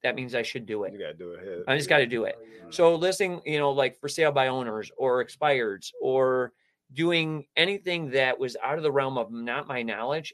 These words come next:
Speaker 1: I would just go in there and learn it. That, that's why I, I say I was learning at ve-, very fast pace, 'cause I would be, I would push myself very hard.
Speaker 2: Mm.
Speaker 1: And, uh, one of my mottos was, even when I started, because I just didn't have the knowledge,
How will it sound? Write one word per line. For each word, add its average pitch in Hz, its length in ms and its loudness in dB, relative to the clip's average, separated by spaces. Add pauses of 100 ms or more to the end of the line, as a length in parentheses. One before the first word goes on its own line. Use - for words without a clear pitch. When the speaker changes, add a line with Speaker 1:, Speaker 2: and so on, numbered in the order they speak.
Speaker 1:
I 123 80 0
would 127 120 -2
just 123 220 -12
go 127 140 0
in 123 80 -6
there 113 160 -4
and 113 80 -8
learn 104 200 -8
it. - 180 -14
That, 147 160 2
that's 180 220 -2
why 147 340 4
I, 127 180 0 (100)
I 131 80 -2
say 143 220 0
I 131 40 4
was 117 180 -2
learning 131 260 -4
at 117 100 -6 (120)
ve-, 131 140 -4 (160)
very 147 220 2
fast 127 340 -4
pace, 160 220 -6
'cause 127 140 -8
I 120 80 0
would 117 180 -6
be, - 160 -20
I 123 100 -2
would 117 220 -8
push 170 180 -10
myself 113 400 -10
very 107 240 -2
hard. 117 360 -8 (200)
Speaker 2:
Mm. - 100 -20 (500)
Speaker 1:
And, 131 260 0
uh, 127 160 0
one 147 180 -2
of 208 60 -2
my 165 120 0
mottos 131 540 0
was, 123 320 0
even 147 180 -6
when 135 120 -2
I 104 80 -4
started, 131 540 -2
because 117 240 -8
I 117 80 0
just 139 280 -12
didn't 135 180 -4
have 131 280 -6
the 113 80 -8
knowledge, 110 580 -6